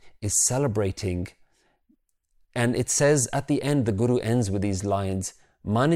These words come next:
jini vasaya, keh Nanak anand hoa." Those who start to think in this way, those who make this their mindset,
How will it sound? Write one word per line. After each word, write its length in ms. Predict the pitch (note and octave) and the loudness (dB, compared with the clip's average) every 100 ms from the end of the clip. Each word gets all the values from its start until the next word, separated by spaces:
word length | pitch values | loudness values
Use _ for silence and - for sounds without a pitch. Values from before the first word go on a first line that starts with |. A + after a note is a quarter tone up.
| B2+ | 2
jini 260 | C3+ C#3+ | 2 2
vasaya, 600 | C3 C3 B2 A#2 C#3+ G3 - _ _ _ - | 0 0 0 0 -2 -6 -12 _ _ _ -4
keh 220 | A#2 B2+ | -2 0
Nanak 400 | A2 G2+ G#2+ C3 | 0 0 -2 -4
anand 380 | - G2 G2+ G#2 | -6 -4 -2 -4
hoa." 320 | - - - - _ _ _ _ - | -6 -14 -14 -20 _ _ _ _ -6
Those 540 | G2 C3+ G#3 B3+ - - | 2 4 6 2 0 2
who 300 | D3+ C#3+ D#3+ - _ | 4 6 2 -8 _
start 560 | - - D#3 D3 - - | -8 0 4 4 2 -2
to 80 | - | 0
think 340 | D#3+ D#3 D3+ | 2 2 4
in 140 | C3 | 4
this 280 | G#2+ C#3 - | 4 2 0
way, 320 | G#2 F2+ - - _ _ | -2 -4 -8 -16 _ _
those 400 | D3 B2 D#3+ F3+ | 0 4 4 2
who 100 | C#3+ | 4
make 280 | B2 B2+ C#3 | 4 4 4
this 460 | A2 F#2+ D3+ F3 - | 2 4 4 2 0
their 240 | A2 G#2 | 0 0
mindset, 720 | G2 G2+ C3 C#3+ - F#2+ - | 0 -2 0 0 -2 -4 -6